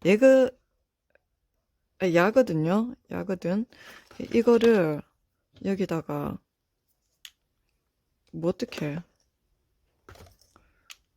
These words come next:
눕혀? 이렇게? 아, 이렇게? 아닌데?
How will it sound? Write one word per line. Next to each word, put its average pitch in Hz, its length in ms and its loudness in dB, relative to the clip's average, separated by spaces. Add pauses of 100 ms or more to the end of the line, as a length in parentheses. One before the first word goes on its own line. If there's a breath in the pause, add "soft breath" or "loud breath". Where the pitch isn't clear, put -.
(1400)
눕혀? 330 420 -6 (840)
이렇게? 339 460 -4 (540)
아, 170 260 -2
이렇게? 359 480 -6 (800)
아닌데? 320 460 -6